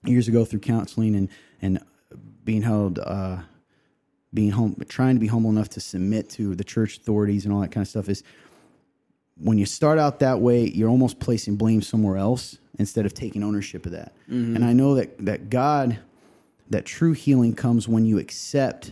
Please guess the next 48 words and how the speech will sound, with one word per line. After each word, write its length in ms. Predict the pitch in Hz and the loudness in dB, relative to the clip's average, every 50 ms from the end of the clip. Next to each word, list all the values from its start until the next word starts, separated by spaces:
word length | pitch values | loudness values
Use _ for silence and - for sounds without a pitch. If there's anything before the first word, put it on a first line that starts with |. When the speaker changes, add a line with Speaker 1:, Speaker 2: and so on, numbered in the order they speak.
| - _ - | -18 _ -8
Speaker 1:
that 220 | 110 95 95 104 | -6 -6 -6 -2
bottom 340 | 104 131 123 131 131 120 110 113 | 0 0 2 4 4 4 4 4
line 240 | 110 113 113 110 | 4 4 4 4
is 200 | 107 104 104 95 | 4 2 2 0
you 60 | 98 101 | 0 2
made 160 | 104 104 101 | 2 2 2
a 40 | 95 | 0
choice, 580 | - - - - 101 110 127 143 - - - - _ _ _ _ _ _ _ _ _ _ _ _ _ _ _ _ _ _ _ _ _ _ _ _ _ _ _ - | -4 -8 -10 -6 -4 -4 -4 -4 -8 -12 -20 -20 _ _ _ _ _ _ _ _ _ _ _ _ _ _ _ _ _ _ _ _ _ _ _ _ _ _ _ -6
um, 360 | - - 98 98 92 92 90 - - - - - - _ _ _ _ _ _ _ _ _ - | -2 -2 0 0 -2 -4 -8 -10 -14 -20 -20 -20 -20 _ _ _ _ _ _ _ _ _ -4
and 120 | - 98 - | -4 0 2
owning 380 | - 117 123 127 123 110 92 | 4 6 6 6 6 6 2
that 320 | 92 85 78 71 - - - - _ _ _ _ _ _ - | 0 -2 -6 -10 -12 -16 -20 -20 _ _ _ _ _ _ -4
and 140 | 101 104 95 | -4 -4 -4
saying 500 | - - 110 107 107 101 98 98 90 - _ _ _ _ _ _ _ _ _ _ _ _ _ _ _ | -4 -2 0 0 2 2 2 0 -2 -4 _ _ _ _ _ _ _ _ _ _ _ _ _ _ _
it 80 | - 101 | -2 -2
was 160 | 107 104 95 | -2 -2 -2
the 60 | 104 | -2
wrong 240 | 101 107 107 101 98 | -2 0 0 0 -2
choice. 560 | - - - 131 120 92 90 - - - - _ _ - | -4 -4 -4 -2 -2 -2 -4 -8 -12 -16 -20 _ _ -4
Yeah, 220 | 127 139 143 123 95 | -2 -2 -2 -2 -2
there 140 | - 123 135 | -2 -2 -2
were 80 | 135 | -2
things 260 | 127 - 147 139 120 - | -2 -2 -4 -4 -4 -4
that 80 | 104 | -8
happened, 500 | 98 110 120 127 127 127 - 85 78 - _ _ _ - | -10 -8 -8 -8 -8 -8 -10 -14 -14 -18 _ _ _ -8
and 100 | - 117 | -6 -4
that's 180 | 135 143 - - | -4 -4 -2 -2
important. 440 | 147 139 - - 156 165 117 73 104 | -4 -4 -2 -2 -2 -2 -2 -4 -6
It's 120 | 104 - | -8 -6
good 240 | - 147 160 170 165 | -2 -2 -2 -2 -2
to 80 | - | -2
know 160 | 139 123 113 110 | -2 -2 0 -2
why 320 | 104 95 101 110 107 107 | -2 -2 -2 -2 -2 -2
you 180 | 107 107 107 101 | -2 -2 -4 -4
did 240 | 95 98 107 101 101 | -4 -4 -4 -2 -2
what 200 | 101 98 - - | -4 -6 -6 -10
you 80 | 98 | -12
did, 300 | 82 95 90 82 76 98 _ _ _ _ _ _ _ _ _ _ - | -10 -10 -10 -10 -12 -16 _ _ _ _ _ _ _ _ _ _ -8
right? 220 | 104 107 117 131 | -6 -4 -4 -6
So 120 | - - 139 | -4 -2 0
that 120 | 123 104 | 0 2
you 140 | 120 131 131 | 4 4 2
can 180 | 131 - 143 | 4 4 2
avoid 400 | 131 120 107 110 127 123 127 120 | 2 2 2 2 2 4 4 4
it 80 | 120 107 | 4 2
in 100 | 90 107 | 2 2
the 80 | 104 95 | 0 0
future. 580 | - - 180 202 190 - - 98 92 78 - | 0 0 2 2 2 0 -4 -8 -8 -8 -10